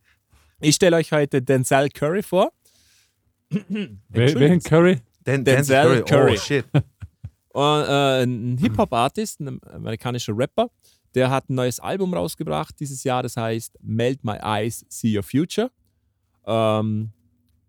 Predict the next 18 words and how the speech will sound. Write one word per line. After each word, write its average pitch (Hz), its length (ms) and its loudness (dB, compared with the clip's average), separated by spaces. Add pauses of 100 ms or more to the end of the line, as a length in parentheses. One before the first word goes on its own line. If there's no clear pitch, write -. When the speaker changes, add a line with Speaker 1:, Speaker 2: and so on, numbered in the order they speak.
(140)
Speaker 1:
und 147 600 -2 (1300)
ist - 400 -4 (200)
ganz 202 240 -2
anders 196 440 -2
wie 175 200 -6
seine 135 300 -4
vorigen 175 540 -2
Alben. 156 460 -4 (220)
Man 117 180 0
wird 127 140 -2
so 117 180 -4
irgendwie 120 280 -4
sagen, 110 440 -2
also 101 400 -6
er 98 200 -8
ist - 180 -10
erwachsen 101 500 -8
geworden. 101 520 -4